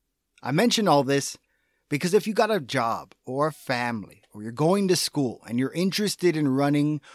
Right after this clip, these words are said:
or lifting weights, go out and do it. Working out is the most approachable form of self-care we as human beings can engage in.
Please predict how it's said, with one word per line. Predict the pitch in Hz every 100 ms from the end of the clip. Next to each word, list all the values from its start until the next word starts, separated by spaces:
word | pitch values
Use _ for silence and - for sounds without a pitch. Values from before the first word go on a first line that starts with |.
| -
or | 104
lifting | 110 170 190 - 175 131
weights, | 143 147 143 - - - _ _ -
go | 156 190
out | 214 190
and | 143
do | 143 180
it. | 131 _ _ _ _ _ _ _ _ _
Working | 107 160 185 208
out | 180 180 -
is | 143 123
the | 143
most | 143 143 - -
approachable | - - 170 196 - 208 202 196
form | - 156 160 165 -
of | - 107
self-care | - 156 147 - - 135 135 123 - -
we | 127 196 226
as | 190 165
human | 170 165 143
beings | 135 143 143 -
can | 135 123
engage | 123 135 156 151
in. | 120